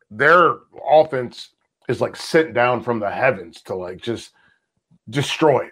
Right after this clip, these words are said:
everything. And, but I also think Utah is backed into a corner now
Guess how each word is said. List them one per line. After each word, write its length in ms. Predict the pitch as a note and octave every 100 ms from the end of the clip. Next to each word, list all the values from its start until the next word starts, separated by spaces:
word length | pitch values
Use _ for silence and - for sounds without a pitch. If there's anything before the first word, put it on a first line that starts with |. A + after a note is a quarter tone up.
| -
everything. 400 | C#3 A#2 - - _ _ -
And, 420 | A#2+ A#2 A2+ G2 - _ _ _ _ _ _ _ _
but 100 | D3
I 40 |
also 280 | C#3+ F#3+ B3
think 320 | G3 E3 - -
Utah 760 | G2 B2+ F3+ D3+ B2+ B2 C3 _ _ _ _ _ _ _ _ _ _ -
is 140 | B2+
backed 320 | F2+ C#3 C3+
into 220 | B2+ B2
a 40 | A2+
corner 380 | - B2+ B2 F#2+
now 220 | D#2